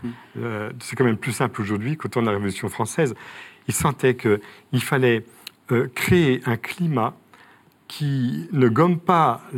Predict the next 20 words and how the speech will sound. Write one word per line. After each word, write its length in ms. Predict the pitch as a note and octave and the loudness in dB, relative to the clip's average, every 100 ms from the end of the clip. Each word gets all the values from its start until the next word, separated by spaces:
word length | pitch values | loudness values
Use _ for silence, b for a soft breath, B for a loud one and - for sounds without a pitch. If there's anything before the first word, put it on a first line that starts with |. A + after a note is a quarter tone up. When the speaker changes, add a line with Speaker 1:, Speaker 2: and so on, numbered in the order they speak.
| A#2 C3 - - - C3+ | -6 -8 -12 -16 -16 -4
Speaker 2:
la 120 | A#2 | -2
dramatique 540 | G#2+ D3+ C#3+ C#3 F3 A2+ | 0 2 2 0 -2 -4
de 100 | G#2+ | -6
l'histoire, 560 | G2 - C3 C3 F#3+ F#3+ B B _ | -8 -6 0 0 0 -6 B B _
mais 80 | C#3 | -2
qui 180 | - D#3 | 0 -2
permette 560 | - G3+ F#3+ F#3 F#3 | 0 2 4 2 0
aux 60 | F3 | -2
gens 440 | D#3 D#3+ E3 B3 - b b b - | -2 -2 -2 -2 -6 b b b -2
de 140 | C#3+ | 0
vivre 680 | E3+ D3 A3+ B3 C#3+ C3 A#2+ B B B B _ | 0 2 2 2 2 0 -2 B B B B _
dans 200 | B2+ B2+ | -2 0
un 120 | C#3+ | 2
acte 260 | G3 G3 F3+ | 0 0 0
de 140 | D#3+ | 0
foi, 460 | C#3 - - C#3 G#3 _ _ _ _ _ _ _ _ _ _ _ _ _ _ _ _ - | -2 -6 -4 -4 -6 _ _ _ _ _ _ _ _ _ _ _ _ _ _ _ _ -4
d'adhérer 440 | B2 E3+ F3 E3 | -2 2 2 2
au 40 | D3+ | 0
Christ 280 | - D#3+ - | 0 -2 -2
ressuscité 760 | C#3 - C3 D3 - D3 F3+ | -6 -6 -8 -10 -6 0 0